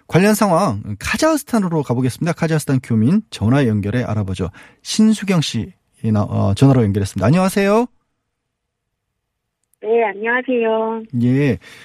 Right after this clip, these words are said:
Speaker 1: 지금 카자흐스탄 수도 누르술탄에 계신 걸로 지금 알려져 있고, 이 한인회 활동하시면서, 어, 우리 교민분들에게 이 카자흐스탄 현지 상황들 소식하는 그런 일을 하고 계신다면서요?
Speaker 2: 네네.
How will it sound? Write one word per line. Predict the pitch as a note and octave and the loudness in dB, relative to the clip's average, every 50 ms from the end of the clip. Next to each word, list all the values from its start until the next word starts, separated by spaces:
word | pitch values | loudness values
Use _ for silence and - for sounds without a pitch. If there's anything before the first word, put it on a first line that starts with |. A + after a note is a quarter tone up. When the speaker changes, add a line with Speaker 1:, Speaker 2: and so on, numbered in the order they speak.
| - _ _ - | -20 _ _ -10
Speaker 1:
지금 | - - D3+ E3 E3+ E3+ E3 E3 E3 D#3 | -6 -4 -2 0 0 0 0 0 0 -2
카자흐스탄 | - - G3 F#3+ G#3 G#3 G3 F#3 - - F3 E3 | -2 -2 0 2 2 2 2 0 -2 -2 -2 -2
수도 | D#3 - - E3 D#3+ D#3+ D3 - - | -2 -4 -4 -4 -2 -2 -2 -4 -2
누르술탄에 | C3 C#3+ F#3+ G#3 - - G#3+ E3+ - - - - D3 C3+ C3 B2+ B2 A#2+ A#2 A2 G2 | 0 0 0 0 0 -2 -6 -8 -8 -8 -6 -4 0 0 2 2 2 2 2 0 -2
계신 | - A#2 G#2+ - B2 A#2 A2 | -2 -4 -2 0 0 0 2
걸로 | A2 A2 G#2+ G#2+ A2 G#2+ G#2 G2 F2+ | 2 2 2 2 2 2 2 0 -2
지금 | - - - A2 G2+ | -4 -6 -4 -2 0
알려져 | G2 G#2+ A2 A2 G#2+ G#2+ | 2 2 2 2 0 0
있고, | G2+ F#2+ - _ - C#3 C#3+ D3+ D3+ D3 C#3+ B2 G#2 - | -2 -4 -6 _ -4 0 2 2 2 2 2 0 0 -2
이 | A#2 B2 B2 | 0 0 0
한인회 | B2 - A3 A#3 B3+ B3 B3 A3+ | 2 4 4 4 6 6 4 4
활동하시면서, | G3 E3+ - - D#3 D3 C#3+ C3+ - - C#3 C3 B2 C3+ B2 A2+ - - - - - - _ _ | 2 0 -2 -4 -4 -2 -2 -4 -4 -4 -4 -4 -2 -2 -4 -6 -8 -12 -20 -20 -20 -20 _ _
어, | - G#2+ G#2+ G#2+ G#2 G2+ | -2 0 0 2 2 2
우리 | G#2+ A#2 B2+ A2+ | 2 2 2 2
교민분들에게 | - C#3 D3 D#3 D#3+ D3+ C#3 C3 A#2+ A#2 A#2 G#2+ G2+ G2 F#2 G2+ A#2 B2 G2+ - _ _ _ _ _ _ - G#2+ | 2 2 2 2 2 2 0 0 0 0 -2 -2 -2 -2 0 0 0 0 0 -4 _ _ _ _ _ _ -8 -4
이 | F#2+ F#2+ F#2 F#2+ F2+ - | -2 0 0 0 -2 -2
카자흐스탄 | - - C3+ C#3+ C#3 C3 - - - C3 B2 B2+ | -2 -2 0 2 0 0 -2 -2 -2 0 2 2
현지 | C#3+ C3+ B2+ B2+ B2 A2 F#2 - _ _ _ | 2 0 2 2 0 0 -2 -4 _ _ _
상황들 | - - C#3 C#3 C3+ B2+ A2+ A2+ G#2+ | -4 -2 2 2 2 2 2 0 -2
소식하는 | - - C3 - - - - A3+ G#3+ | -4 -4 -6 -4 0 0 2 2 2
그런 | - A#2 B2 A#2+ | 2 2 2 4
일을 | A2+ G#2 G2+ | 4 2 0
하고 | A#2 A2+ G#2 | 0 -2 -2
계신다면서요? | G#2 F#2+ - - F#2 F2+ F#2 F#2 - D#3 F3 F#3+ G#3 - - _ _ _ _ _ _ _ _ _ _ _ _ _ _ _ _ _ _ _ _ _ _ _ _ _ _ _ _ _ _ _ _ _ _ _ _ | -4 -6 -4 -4 -4 -2 -2 -2 -2 0 0 0 0 -2 -4 _ _ _ _ _ _ _ _ _ _ _ _ _ _ _ _ _ _ _ _ _ _ _ _ _ _ _ _ _ _ _ _ _ _ _ _
Speaker 2:
네네. | - G3+ F#3 E3 D#3+ D#3 D3+ | -6 -6 -2 0 0 0 0